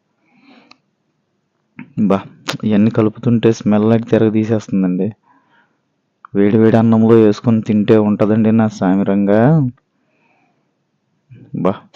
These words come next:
తిరగ తీసేస్తుందండి స్మెల్. అయితే ముందుగా కొంచెం సాల్ట్ వేసుకున్నామండి, తర్వాత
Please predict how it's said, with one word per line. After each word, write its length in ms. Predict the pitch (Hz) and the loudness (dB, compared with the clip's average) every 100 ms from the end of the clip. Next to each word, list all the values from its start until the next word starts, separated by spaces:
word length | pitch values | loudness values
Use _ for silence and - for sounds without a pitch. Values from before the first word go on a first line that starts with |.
| - - - _ - _ - - _ _ _ _ | -12 -12 -14 _ -20 _ -14 -14 _ _ _ _
తిరగ 220 | - 101 104 107 | -10 -6 -2 -2
తీసేస్తుందండి 680 | 104 107 - 107 104 98 104 - - - _ _ _ _ _ | 0 -2 -2 -2 -2 -2 -4 -10 -20 -20 _ _ _ _ _
స్మెల్. 480 | - 110 101 98 104 120 - _ _ _ _ _ _ _ _ - _ - - _ _ _ _ _ - - | -10 -4 -2 0 -2 -4 -14 _ _ _ _ _ _ _ _ -20 _ -20 -20 _ _ _ _ _ -14 -6
అయితే 160 | 117 131 | -2 2
ముందుగా 320 | 127 123 123 123 120 _ 120 | 4 6 8 6 4 _ -2
కొంచెం 220 | 113 120 | 2 2
సాల్ట్ 300 | 117 107 92 | 4 2 4
వేసుకున్నామండి, 580 | 110 - 110 104 98 101 - - _ _ - | 0 0 -2 0 2 0 -2 -8 _ _ -2
తర్వాత 300 | 110 113 | 2 4